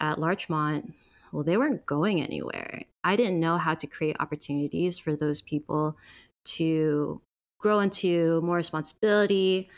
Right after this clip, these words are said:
They never talked about, you know, leaving, but in my mind, it's like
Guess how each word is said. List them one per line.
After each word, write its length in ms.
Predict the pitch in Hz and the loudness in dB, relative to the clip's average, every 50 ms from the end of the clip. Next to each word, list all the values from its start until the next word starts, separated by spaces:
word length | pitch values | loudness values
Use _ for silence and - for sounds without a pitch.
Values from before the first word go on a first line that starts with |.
| - - - _ _ _ _ _ _ _ | -20 -20 -20 _ _ _ _ _ _ _
They 220 | - - 185 104 220 | -6 -2 0 0 2
never 200 | 233 214 175 156 | 2 2 0 -2
talked 340 | - - - 185 180 - 160 | 0 0 0 0 0 0 -2
about, 400 | 151 160 156 156 - - - - _ | -2 0 0 0 0 -2 -6 -10 _
you 160 | - 190 151 | -6 -4 -4
know, 80 | 143 143 | -4 -4
leaving, 440 | 151 175 208 254 269 226 214 185 165 | -2 0 0 2 2 2 2 2 2
but 140 | 165 160 - | 0 0 0
in 120 | - 175 | 0 0
my 120 | 165 160 | 0 2
mind, 360 | 156 156 160 180 208 208 190 175 | 2 2 2 2 2 2 2 0
it's 180 | 160 - - | -2 -2 -4
like 260 | 160 156 151 - - | -2 -2 -2 -4 -8